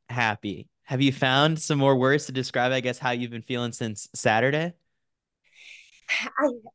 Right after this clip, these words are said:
Speaker 2: I think I have, yeah. I feel like it might come out in, like, whatever questions you're gonna ask me, so I don't wanna get into it too much, but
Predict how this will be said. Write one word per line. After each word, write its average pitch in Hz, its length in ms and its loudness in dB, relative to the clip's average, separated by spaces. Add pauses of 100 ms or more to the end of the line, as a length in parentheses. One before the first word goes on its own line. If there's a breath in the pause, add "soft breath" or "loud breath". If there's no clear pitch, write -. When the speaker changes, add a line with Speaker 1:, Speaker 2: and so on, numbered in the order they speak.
Speaker 2:
I 285 100 2
think 359 220 6
I 466 240 4
have, 226 360 2
yeah. 185 360 2
I 233 120 2
feel 285 180 -2
like 330 160 0
it 339 100 2
might 254 320 2
come 285 220 0
out 233 500 2
in, 247 220 -2
like, 214 220 0
whatever 226 400 -2
questions 226 400 -8
you're 262 100 2
gonna 226 240 6
ask 202 340 4
me, 349 140 4
so 302 100 2
I 269 40 6
don't 240 180 0
wanna 247 140 -2
get 240 120 0
into 240 300 -2
it - 180 -4
too 214 200 0
much, 294 320 2 (160)
but 208 260 6